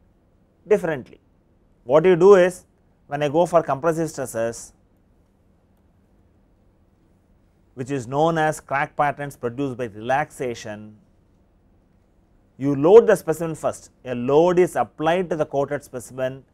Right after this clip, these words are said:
before it has had the opportunity to dry.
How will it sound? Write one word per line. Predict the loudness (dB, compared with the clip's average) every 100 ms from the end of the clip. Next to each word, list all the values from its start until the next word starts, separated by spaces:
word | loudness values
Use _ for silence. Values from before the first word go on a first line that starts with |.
| _ _ _ _ -10
before | -8 -4 0 4 4
it | 2 -2
has | -4 -6
had | -12 -6 -4 -4
the | 0
opportunity | 0 0 -4 -14 -16 -18 -20 _
to | -20
dry. | -20 -20